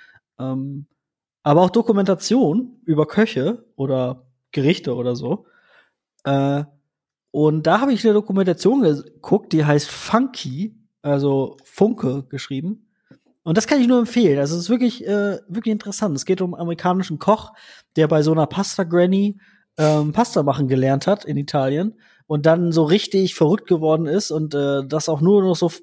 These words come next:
von Hand macht und, äh, und, äh, alle Maschinen irgendwie, äh, ersetzen will oder, ähm, ja, äh, ablehnt, die zu benutzen. Und,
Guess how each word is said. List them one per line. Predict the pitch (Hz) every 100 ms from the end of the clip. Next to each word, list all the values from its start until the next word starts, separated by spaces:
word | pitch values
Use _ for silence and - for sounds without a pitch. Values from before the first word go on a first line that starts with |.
| _
von | - - 165
Hand | 170 247 247
macht | 208 202 - -
und, | 147 147 -
äh, | 139 135 131 _ _ _ _ _
und, | 156 151 -
äh, | 139 135 131
alle | 165 175
Maschinen | 156 - 202 208 202
irgendwie, | 175 175 170 170 170
äh, | 160
ersetzen | 151 151 127 147 190 - 180
will | 156 165 175 170 - _
oder, | 147 147 151 127 139
ähm, | 135 135 131
ja, | 143 135 110 - _ _ _ _ _ _
äh, | 120 117
ablehnt, | 170 - 170 165
die | 165
zu | 156 147
benutzen. | 143 185 - 196 196 - _ _ _ _
Und, | 160 160 147 151 -